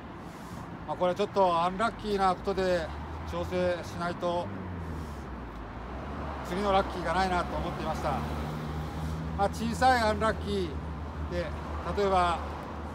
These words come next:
唐揚げくんを買ったら一個少なかったとか、そういう細かいので調整していこうかなと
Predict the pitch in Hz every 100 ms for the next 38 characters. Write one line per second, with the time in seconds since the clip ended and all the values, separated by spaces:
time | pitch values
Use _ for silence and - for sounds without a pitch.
0 | - - - - - - - 170 170 175
1 | 180 180 185 175 170 170 170 - 175 165
2 | 156 - - 175 - 156 - 190 170 156
3 | 160 139 139 110 - - - - - -
4 | - - - 180 190 196 190 196 196 214
5 | 220 214 202 190 180 - - - - 175
6 | 185 175 185 170 185 180 175 175 175 160